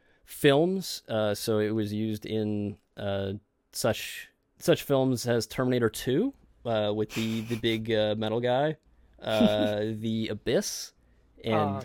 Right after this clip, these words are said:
Speaker 1: and many
Speaker 2: yes.
Speaker 1: more. And obviously, as I mentioned before,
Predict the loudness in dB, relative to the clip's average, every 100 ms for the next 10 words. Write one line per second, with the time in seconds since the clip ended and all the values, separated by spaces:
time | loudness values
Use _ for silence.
0 | -4 -2 -2 -2 -4 -8 -10 -10 -14 _
1 | _ _ -20 -20 -8 0 2 8 8 8
2 | 2 -2 -2 -4 -4 -2 -6 -6 -2 4
3 | 6 6